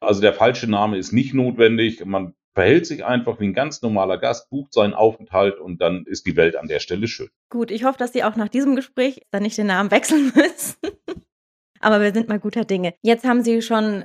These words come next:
Speaker 2: die Spa-Bereiche, den Spa-Test erwähnt, gleichzeitig auch das Restaurant. Können Sie da was dazu sagen?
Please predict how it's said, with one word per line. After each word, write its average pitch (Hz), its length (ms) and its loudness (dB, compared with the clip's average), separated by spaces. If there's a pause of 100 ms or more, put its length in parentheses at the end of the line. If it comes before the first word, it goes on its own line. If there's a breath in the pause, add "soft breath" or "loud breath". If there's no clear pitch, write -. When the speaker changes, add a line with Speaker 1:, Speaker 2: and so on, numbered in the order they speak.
(140)
Speaker 2:
die 196 100 -10
Spa-Bereiche, 254 960 0
den 208 160 -4
Spa-Test 254 540 -2
erwähnt, 247 560 0
gleichzeitig 208 560 -4
auch 190 120 -6
das - 200 -14
Restaurant. 214 580 -2 (360 soft breath)
Können 233 120 2
Sie 233 80 2
da 214 140 2
was 214 160 0
dazu 220 240 -12
sagen? 226 400 0